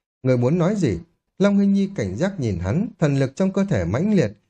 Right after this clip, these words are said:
khi Thái Dương và Thái Âm giao nhau, rét lạnh và nóng rực cùng tồn tại, vô cùng quỷ dị. "Long đế," Giang Thế Huyền truyền âm nói. "Hả, các ngươi?"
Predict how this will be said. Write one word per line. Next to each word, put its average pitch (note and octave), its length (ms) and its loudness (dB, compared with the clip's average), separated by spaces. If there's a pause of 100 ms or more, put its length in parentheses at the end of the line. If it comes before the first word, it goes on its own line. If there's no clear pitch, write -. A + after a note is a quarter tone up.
(180)
khi G#3 180 2
Thái E3 240 0
Dương F#3 280 0
và G2+ 120 -2
Thái A2 160 -2
Âm C3 200 -2
giao A2+ 200 0
nhau, A2+ 340 0 (260)
rét A3+ 280 0
lạnh B2+ 240 0
và A2+ 80 -2
nóng C3+ 220 0
rực F3 260 -2
cùng A2 240 0
tồn F#2+ 240 0
tại, G#2 200 -2 (100)
vô C#3+ 240 2
cùng F#2+ 240 -2
quỷ G2 180 0
dị. A2+ 260 -2 (680)
"Long A2+ 320 2
đế," B2 280 2 (420)
Giang C3+ 240 0
Thế F3 100 2
Huyền A2 300 0
truyền F#2+ 220 -2
âm G#2+ 220 -4
nói. B2+ 280 0 (640)
"Hả, E2+ 220 -4 (220)
các E3+ 200 0
ngươi?" B2 400 0